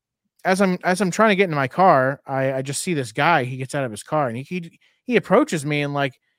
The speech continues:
he doesn't just, like, talk to me from, like, ten feet away or anything. He, like, gets into my personal space, and, like, my heart starts racing 'cause he's, like, he's a pretty tall dude. Like, I'm a big dude,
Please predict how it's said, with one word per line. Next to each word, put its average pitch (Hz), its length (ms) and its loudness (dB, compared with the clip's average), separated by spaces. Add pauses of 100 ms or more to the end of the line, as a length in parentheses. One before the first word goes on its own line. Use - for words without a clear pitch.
(100)
he 233 80 -2
doesn't 294 200 0
just, 175 160 0
like, 151 180 2
talk 175 260 2
to - 100 -10
me 143 120 -2
from, 131 220 -6
like, 120 160 -6
ten 151 220 -4
feet 135 140 -4
away 123 220 0
or 180 60 4
anything. 110 260 -6
He, 147 140 -4
like, 135 180 -2
gets 151 220 -4
into 147 120 -4
my 117 120 -6
personal 127 420 -6
space, - 460 -2
and, 123 80 -10
like, 120 140 -8
my 147 140 -2
heart 147 220 -2
starts 104 300 -8
racing 123 400 -4
'cause 113 140 -12
he's, 127 180 -8
like, 104 160 -12 (260)
he's 202 120 -4
a 165 40 -6
pretty 156 200 -2
tall 131 220 -2
dude. 127 280 -2
Like, 101 140 -8
I'm 208 80 0
a 170 80 4
big 165 240 0
dude, 208 320 0